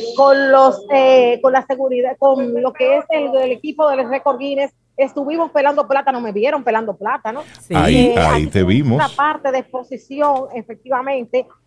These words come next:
Speaker 1: que aquí vamos a estar, pues, los principales colaboradores. Eh,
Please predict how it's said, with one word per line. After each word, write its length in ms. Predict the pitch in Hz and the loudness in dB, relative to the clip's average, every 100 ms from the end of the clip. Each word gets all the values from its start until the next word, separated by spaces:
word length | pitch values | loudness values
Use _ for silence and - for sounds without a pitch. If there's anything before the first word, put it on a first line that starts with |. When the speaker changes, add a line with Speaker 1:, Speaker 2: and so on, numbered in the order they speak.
| - | -4
Speaker 1:
que 420 | 254 254 240 247 247 | 0 0 0 -2 -2
aquí 240 | 233 269 | -6 -2
vamos 240 | 277 285 277 | -4 -2 -6
a 40 | |
estar, 240 | 262 277 | -2 -4
pues, 140 | 269 247 | -2 -4
los 120 | 233 | -4
principales 580 | 240 233 226 202 240 269 | -10 -12 -12 -6 -6 -4
colaboradores. 960 | - 262 240 233 208 226 247 226 254 _ _ _ _ _ | -2 0 0 -4 -4 -2 -2 -4 -8 _ _ _ _ _
Eh, 520 | - 226 208 196 185 | -6 -2 -2 -2 -4